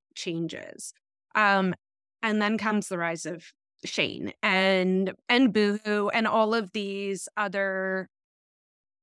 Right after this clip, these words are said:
fast fashion brands that are producing in such enormous quantities at really inexpensive prices. And to be honest, I,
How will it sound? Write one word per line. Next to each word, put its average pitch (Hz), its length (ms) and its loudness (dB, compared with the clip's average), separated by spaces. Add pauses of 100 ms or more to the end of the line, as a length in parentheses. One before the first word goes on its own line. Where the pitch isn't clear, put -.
(440)
fast 196 480 0
fashion 175 800 -8 (100)
brands 185 580 0
that 185 140 -6
are 185 120 -6
producing 180 920 -4 (100)
in 185 380 -6
such - 440 -4
enormous 233 520 2
quantities 185 720 -4
at 180 180 -4 (280)
really 202 480 0
inexpensive 175 880 -8
prices. 147 640 -8 (540)
And 233 460 4 (340)
to 294 120 2
be 285 180 4
honest, 262 420 4 (100)
I, 240 200 2